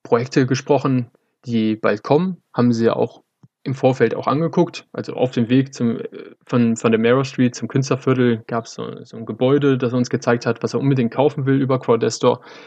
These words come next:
aber leider noch viel zu teuer ist. Aber ich hatte Fotos gemacht, es ist wirklich sehr schön. Man kann auch viel draus machen,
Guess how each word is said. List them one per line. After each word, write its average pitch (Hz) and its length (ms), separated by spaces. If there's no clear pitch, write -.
aber 110 180
leider 117 240
noch 110 120
viel 120 140
zu - 120
teuer 110 300
ist. - 260
Aber 127 560
ich - 180
hatte 120 140
Fotos 143 320
gemacht, 135 320
es - 100
ist 113 120
wirklich 135 300
sehr 135 200
schön. 147 380
Man 123 100
kann 123 140
auch 123 80
viel 131 140
draus 117 260
machen, 135 480